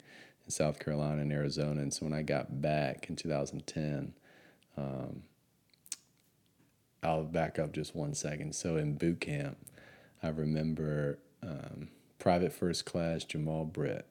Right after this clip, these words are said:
He was a young man that was right in my platoon, stayed in the same barracks all through boot camp. And about once a week, he would pass by my bunk. It was maybe nine P M or so, and he would pass by my bunk during,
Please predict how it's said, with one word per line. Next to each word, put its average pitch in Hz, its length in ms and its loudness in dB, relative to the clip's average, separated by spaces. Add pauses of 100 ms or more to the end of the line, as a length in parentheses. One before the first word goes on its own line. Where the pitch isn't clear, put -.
(600)
He 82 140 -2
was 78 200 0
a 80 60 -2
young 78 260 0
man 78 400 2
that 76 300 2 (120)
was 78 160 -2
right 82 180 2
in 85 80 2
my 82 120 2
platoon, 82 720 -2 (160)
stayed - 240 4
in 82 60 4
the 80 60 0
same 80 340 0
barracks 80 400 2
all 80 140 4
through 80 160 -2
boot 78 240 0
camp. 76 320 -4 (760)
And 82 540 2
about 175 180 4
once 117 320 6
a 101 60 8
week, 90 600 6 (220)
he 104 160 6
would 90 140 6
pass 95 260 4
by 95 120 4
my 98 180 4
bunk. 78 480 0
It - 100 -2
was - 240 -6
maybe 85 240 -2 (180)
nine 76 320 0
P 82 180 -2
M 71 240 -2
or - 60 -6
so, - 400 -4
and - 160 -8 (800)
he - 100 2
would 82 120 4
pass 82 200 2
by 82 140 0
my 80 160 2
bunk 80 420 2 (100)
during, 78 360 0